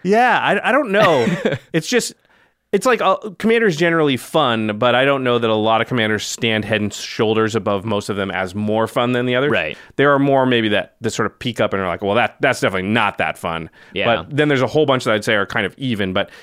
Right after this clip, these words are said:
Speaker 1: it
Speaker 2: People
Speaker 1: is
Speaker 2: also don't build decks specifically to be like, "I want everyone at the table to enjoy this experience."
Speaker 1: Right, 'cause they're
Speaker 2: That's
Speaker 1: trying
Speaker 2: not
Speaker 1: to
Speaker 2: as
Speaker 1: win,
Speaker 2: often.
Speaker 1: right?
Speaker 2: Yeah, yeah,
Speaker 1: Yeah.
Speaker 2: yeah.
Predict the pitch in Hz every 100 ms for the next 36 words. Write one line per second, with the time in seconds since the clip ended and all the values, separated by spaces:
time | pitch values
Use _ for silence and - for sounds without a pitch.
0 | - - 254 233 196 180 160 135 98 131
1 | 98 113 110 - - 117 - 101 - 104
2 | 90 92 - 156 147 120 135 123 117 107
3 | 101 - 92 92 101 92 92 101 98 87
4 | 87 92 - - 76 62 50 156 117 131
5 | 147 151 165 135 117 117 151 113 95 -
6 | 135 80 85 78 90 76 60